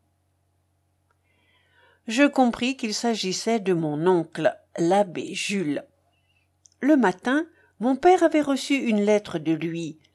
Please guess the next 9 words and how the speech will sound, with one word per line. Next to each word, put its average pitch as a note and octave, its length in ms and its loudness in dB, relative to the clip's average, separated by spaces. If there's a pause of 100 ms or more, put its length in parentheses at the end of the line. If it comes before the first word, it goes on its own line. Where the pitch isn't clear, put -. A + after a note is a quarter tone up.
(120)
annonçant A#3+ 480 2
son D4+ 160 0
très C#4+ 240 -2
prochain C4+ 400 -2
retour. E3+ 560 -6 (800)
La F#3 140 4
lettre G3 300 2
était F#3 220 -4
brève, G#3+ 580 0